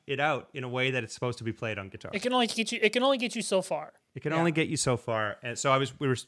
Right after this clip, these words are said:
Speaker 1: specifically talking about musical theater gigs and pit gigs, which I haven't done in years, but I used to do a little bit of that. And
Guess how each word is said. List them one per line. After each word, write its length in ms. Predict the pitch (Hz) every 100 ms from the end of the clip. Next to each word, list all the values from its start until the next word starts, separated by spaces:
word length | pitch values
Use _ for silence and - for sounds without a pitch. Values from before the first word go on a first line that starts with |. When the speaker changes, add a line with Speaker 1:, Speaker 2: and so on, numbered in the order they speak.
| _
Speaker 1:
specifically 600 | - - 127 135 135 127
talking 300 | - 113 113
about 260 | 107 104 - 117
musical 340 | 113 110 107
theater 320 | - 113 123
gigs 300 | 110 98 92
and 140 | 98 -
pit 260 | 117 -
gigs, 400 | 110 98 98 - _ _ _ _ -
which 140 | 107
I 60 | 107
haven't 220 | 107 101
done 160 | 107
in 80 | 101
years, 300 | 110 131 104
but 120 | - 107
I 40 |
used 160 | 110 -
to 80 |
do 140 | 110 107
a 20 |
little 200 | 107 107
bit 140 | 110
of 80 | 104
that. 360 | 104 101 101 _ _ _ _ _ -
And 420 | 107 107 104 107